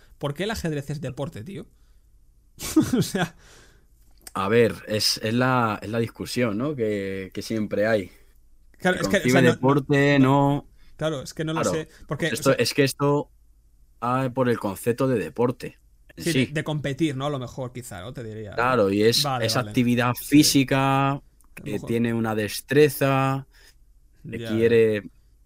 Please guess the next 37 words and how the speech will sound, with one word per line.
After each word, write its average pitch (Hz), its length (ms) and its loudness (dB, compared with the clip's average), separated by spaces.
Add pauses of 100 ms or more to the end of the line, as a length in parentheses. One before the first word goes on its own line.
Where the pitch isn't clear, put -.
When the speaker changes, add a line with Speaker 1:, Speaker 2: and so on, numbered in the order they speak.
(400)
Speaker 2:
Entonces, 123 520 0
pues, 95 220 -4
bueno, 113 280 -2
Speaker 1:
Eso 185 180 -6
podemos 196 280 -2
entrar 139 280 -4
en 131 80 -6
el 123 60 -6
Speaker 2:
se - 20 -8
puede 127 240 4
Speaker 1:
podcast. 127 40 6
Speaker 2:
discutir 104 460 0
ahí, 101 280 -2
claro. 107 360 -6
Speaker 1:
En 139 140 -12
el 135 60 -10
podcast 165 380 -8
siguiente 170 340 -8
a 170 40 -6
lo 165 60 -8
mejor 156 220 -10
podemos 170 280 -8
entrar 135 420 -8
en 123 120 -12
plan 131 240 -10
lo 123 100 -8
que 123 100 -12
son 135 300 -12
incluso 135 420 -12
ya 143 140 -6
actividades 135 400 -8
físicas 135 460 -10
más 139 180 -8
mentales, 135 540 -8
más 127 160 -12
que 135 140 -12
físicas, 135 800 -12